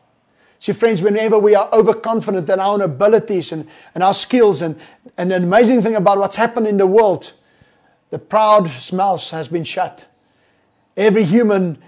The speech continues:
effort and every human ability has come to a limitation, and the limitations has been shown.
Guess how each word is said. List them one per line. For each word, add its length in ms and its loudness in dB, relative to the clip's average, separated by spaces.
effort 380 0
and 140 -4
every 200 0
human 240 0
ability 640 -2
has 200 -8
come 220 -4
to 140 0
a 20 2
limitation, 720 -2
and 140 -8
the 60 -4
limitations 600 -2
has 100 -12
been 220 -6
shown. 440 -8